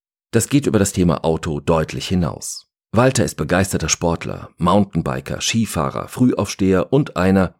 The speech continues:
der nicht bis um zwei in der Nacht herumhängt. Ich bin genauso. Mir ist der nächste Tag zu wichtig. Manchmal sitzt Achleitner andächtig neben Röhrl auf dem Beifahrersitz,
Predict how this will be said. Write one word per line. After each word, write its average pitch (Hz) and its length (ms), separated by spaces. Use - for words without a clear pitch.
der 123 80
nicht 131 200
bis - 180
um - 120
zwei 78 260
in 85 100
der 82 100
Nacht 73 240
herumhängt. 67 640
Ich 95 180
bin 82 140
genauso. 85 600
Mir 117 180
ist 104 120
der 98 60
nächste 85 320
Tag - 260
zu 98 160
wichtig. - 520
Manchmal 113 380
sitzt - 280
Achleitner 85 580
andächtig 73 480
neben 71 280
Röhrl 73 340
auf - 120
dem - 140
Beifahrersitz, 73 840